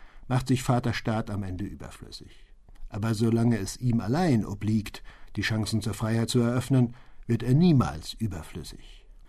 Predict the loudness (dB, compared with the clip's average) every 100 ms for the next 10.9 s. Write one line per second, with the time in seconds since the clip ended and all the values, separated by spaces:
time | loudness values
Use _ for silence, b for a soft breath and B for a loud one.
0 | b b b b -4 0 2 4 6 6
1 | 6 4 6 8 8 6 6 4 2 4
2 | 4 6 2 4 4 4 0 -4 -4 -14
3 | -12 -6 -4 0 2 4 4 2 2 2
4 | 2 0 0 0 0 2 -2 -2 -4 4
5 | 6 6 4 2 B B B 0 2 2
6 | 4 6 8 8 6 4 4 4 6 4
7 | 4 2 2 2 2 6 6 8 6 6
8 | 6 4 4 4 2 4 4 6 6 6
9 | 4 4 6 6 8 8 6 4 0 -2
10 | -2 -2 -2 -4 0 2 2 0